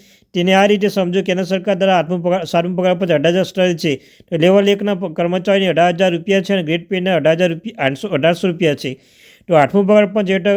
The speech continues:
વધારાની ચોત્રીસ હજાર પાંચસો સાઠ રૂપિયા કરી શકાય છે. અને મિત્રો,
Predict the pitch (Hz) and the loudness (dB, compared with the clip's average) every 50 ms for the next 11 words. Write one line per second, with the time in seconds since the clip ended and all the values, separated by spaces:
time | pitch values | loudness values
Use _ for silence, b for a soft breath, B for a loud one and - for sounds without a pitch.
0 | 202 175 160 143 135 160 175 190 202 190 185 175 160 160 - 185 185 180 196 185 | 0 -2 -2 -2 2 2 2 0 0 -2 -2 -4 -4 -4 -4 -4 -4 -2 -4 -4
1 | 190 175 160 160 170 165 180 185 185 180 180 180 - 190 185 185 - 180 170 175 | -2 -4 -6 -6 -4 -2 -2 -2 -2 -2 -4 -4 -2 -2 -2 0 0 0 -2 0
2 | 170 - 185 185 185 190 175 175 - 196 196 202 196 196 B B B B B B | 0 -2 0 2 2 2 2 2 2 2 2 2 -2 -6 B B B B B B
3 | B B B - 180 185 214 214 214 214 208 226 208 214 220 214 214 - | B B B -2 2 2 4 4 2 2 2 2 4 4 4 2 -2 -8